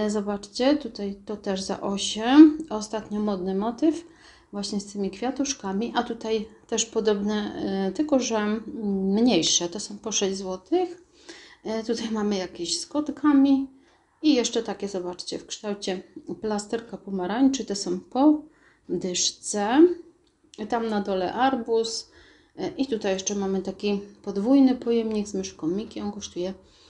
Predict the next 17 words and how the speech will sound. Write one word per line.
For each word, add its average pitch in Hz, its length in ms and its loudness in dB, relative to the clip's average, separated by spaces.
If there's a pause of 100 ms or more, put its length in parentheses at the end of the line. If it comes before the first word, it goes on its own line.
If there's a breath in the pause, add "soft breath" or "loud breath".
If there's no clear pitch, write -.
(200 soft breath)
dwadzieścia 214 600 -2
złotych. 196 460 -4 (180)
Mm, 196 440 -6
ogólnie 233 460 -2
jest 208 180 -6
tych 214 100 -14
pojemników 208 680 -4 (260)
ogrom, 285 680 10
co 220 140 -4
właśnie, 202 440 -8 (580 soft breath)
e, 190 240 -4
widać. 247 540 -4
I - 80 -8
tutaj 233 340 -2
jeszcze 208 380 0
jest 196 340 -2
taka 190 340 -8